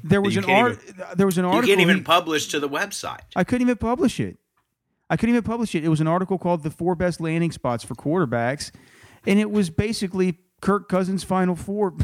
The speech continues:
Speaker 1: <laughs> like, it's things that everybody knows. You know, we all know that the New York Jets, the Denver Broncos, the Arizona Cardinals, and the Minnesota Vikings all need quarterbacks. I didn't need a fucking article about that, and we're not a company that writes articles on our website. We put tools on our website.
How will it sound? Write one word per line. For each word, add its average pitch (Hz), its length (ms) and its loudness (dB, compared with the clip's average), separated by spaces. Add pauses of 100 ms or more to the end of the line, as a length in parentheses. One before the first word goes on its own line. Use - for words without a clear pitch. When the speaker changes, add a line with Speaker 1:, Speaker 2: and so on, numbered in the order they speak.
(120)
Speaker 1:
<laughs> - 500 -6
like, 202 160 -8
it's 180 120 -10
things 185 260 -2
that 165 100 0
everybody 170 380 -2
knows. 156 640 -2 (440)
You 156 140 4
know, 156 160 4
we 160 180 4
all 151 160 2
know 185 140 2
that 160 140 -2
the 147 100 0
New 143 140 0
York 160 280 0
Jets, 135 520 -2 (320)
the 135 100 2
Denver 147 280 0
Broncos, 135 760 0
the 139 360 0
Arizona 139 340 2
Cardinals, 127 440 0
and 117 100 0
the 117 40 2
Minnesota 127 380 2
Vikings 113 380 -2
all 113 120 0
need 117 180 2
quarterbacks. 90 760 -6 (240)
I 160 100 4
didn't 185 160 2
need 185 160 4
a 170 40 2
fucking 165 320 -2
article 160 420 -2
about 95 320 -4
that, 113 240 -2 (200)
and 190 140 4
we're 196 80 0
not 208 220 0
a - 20 -12
company 208 320 0
that 156 140 0
writes 170 180 0
articles 165 400 -4
on 123 60 -4
our 104 80 -4
website. 98 340 -6
We 117 80 -4
put 196 220 0
tools 196 320 -4
on 123 80 -2
our 101 120 -2
website. 80 640 -10